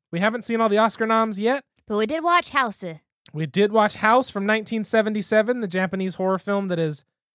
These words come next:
Speaker 1: fantastic. It did have an eighties American remake that is very fun, but the eighties American remake feels like an eighties American horror comedy, where the Japanese from seventy-seven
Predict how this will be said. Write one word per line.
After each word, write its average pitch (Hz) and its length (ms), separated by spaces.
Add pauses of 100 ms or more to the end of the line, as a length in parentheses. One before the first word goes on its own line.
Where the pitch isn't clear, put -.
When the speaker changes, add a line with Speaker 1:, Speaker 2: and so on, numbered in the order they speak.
(260)
Speaker 1:
fantastic. 233 920
It 185 140
did 220 180
have 214 200
an 220 160
eighties 208 380
American 202 520
remake 214 540
that 170 120
is 175 140
very 156 320
fun, 233 380 (800)
but 190 360 (520)
the 196 160
eighties 220 240
American 208 360
remake 214 320
feels 202 460
like 185 260
an 190 80
eighties 180 420
American 180 640 (560)
horror 190 280
comedy, 226 580
where 175 340
the 180 140
Japanese 202 520
from 190 120
seventy-seven 202 720